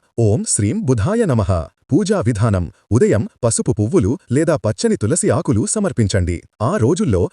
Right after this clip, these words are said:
పచ్చ బెంగుళూరు పప్పుతో అన్నదానం చేయడం లేదా ఆవులకు ఆహారం పెట్టడం ఎంతో శ్రేయస్కరం. గురువారం రోజున విష్ణు సహస్రనామం పఠించడం. అంతిమ సారాంశం: మిథున రాశి వారికి నవంబర్ ఎనిమిది నుండి పన్నెండు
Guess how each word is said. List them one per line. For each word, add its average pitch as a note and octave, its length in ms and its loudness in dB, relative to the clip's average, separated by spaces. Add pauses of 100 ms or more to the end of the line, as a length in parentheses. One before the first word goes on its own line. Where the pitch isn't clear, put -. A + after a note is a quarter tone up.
(140)
పచ్చ A#2+ 320 0
బెంగుళూరు G3 440 0
పప్పుతో D#3+ 280 2 (140)
అన్నదానం F3 500 0
చేయడం G#2 300 0 (260)
లేదా G#2+ 240 0 (320)
ఆవులకు G#3 340 0 (160)
ఆహారం B2+ 380 -2
పెట్టడం A2 340 0 (320)
ఎంతో G#2 200 0 (100)
శ్రేయస్కరం. A2 560 0 (300)
గురువారం F#3 520 2
రోజున B2+ 240 2 (380)
విష్ణు G#3+ 320 0
సహస్రనామం C3+ 640 -2
పఠించడం. G2+ 480 0 (340)
అంతిమ E3+ 280 0 (100)
సారాంశం: A2 480 0 (320)
మిథున A3 320 2
రాశి A#2 280 0
వారికి F#2+ 300 0 (280)
నవంబర్ F#3+ 360 0 (100)
ఎనిమిది F#3+ 300 0
నుండి G2 160 0 (120)
పన్నెండు D#3 300 0